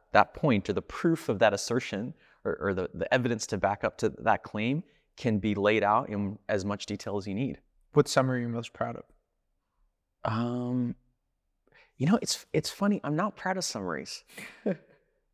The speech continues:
Speaker 1: That isn't the work. That's not the value, really. They're just, those summaries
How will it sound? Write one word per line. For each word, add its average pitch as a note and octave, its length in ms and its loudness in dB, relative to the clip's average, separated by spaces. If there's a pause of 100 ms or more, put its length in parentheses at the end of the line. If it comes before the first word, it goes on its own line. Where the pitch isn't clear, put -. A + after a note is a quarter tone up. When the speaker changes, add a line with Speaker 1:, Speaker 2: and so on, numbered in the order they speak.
(160)
Speaker 1:
That D#3+ 140 8
isn't F3+ 240 2
the C#3+ 80 2
work. - 460 -4 (1120)
That's C3+ 240 4
not D#3 120 0
the C3+ 80 2
value, G#2+ 520 0 (420)
really. F2 400 2 (640)
They're C#3 280 4
just, E3 640 -4 (640)
those D3 280 4
summaries F3 480 -2